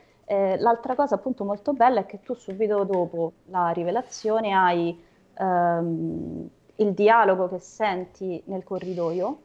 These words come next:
eh, dove c'è l-, nella prima parte Mary che sostanzialmente tratta malissimo James, gli dice di andarsene, lui è andato a trovarla in ospedale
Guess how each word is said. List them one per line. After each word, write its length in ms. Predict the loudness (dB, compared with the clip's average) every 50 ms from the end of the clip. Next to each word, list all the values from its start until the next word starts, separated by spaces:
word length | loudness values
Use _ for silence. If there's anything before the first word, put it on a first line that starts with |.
| _ _ _ _ _ _ _ _ _ _ _
eh, 360 | -2 0 2 4 4 2 2 0
dove 180 | 0 -2 -2 -2
c'è 280 | -2 0 2 2 2
l-, 380 | 2 0 0 0 0 0 0 0
nella 200 | 0 0 0 0
prima 240 | 0 0 0 0 2
parte 500 | 2 2 0 0 -2 -6 _ -4 -2 -2
Mary 560 | 0 0 0 0 0 0 0 0 -2 -2 -4
che 420 | -6 -4 -2 0 2 2 0 -2 -6 -14 -20 _ _
sostanzialmente 1200 | _ -14 -14 -12 -10 -8 -10 -6 -2 -2 -2 0 0 0 0 -2 -4 -6 -4 0 0 2 2 0 0
tratta 360 | 0 0 0 0 0 -4 -4
malissimo 540 | -2 -2 -2 -4 -6 -8 -8 -6 -4 -4 -4
James, 580 | -4 -2 0 0 0 0 -2 -4 -6 -6 -2 -2
gli 160 | 0 0 0
dice 240 | 0 -2 -4 -4 -2
di 80 | -2
andarsene, 640 | -2 0 2 4 4 4 2 0 -4 -6 -4 -2 0
lui 100 | 0 0
è 40 | 0
andato 280 | 2 2 0 0 -2
a 40 | -4
trovarla 960 | -6 -6 -4 0 2 2 2 0 0 -2 -2 -2 0 0 -2 -2 -2 -2 -4 -4
in 80 | -4 -6
ospedale 720 | -8 -8 -6 -6 -2 0 0 0 0 -2 -2 -2 -4 -4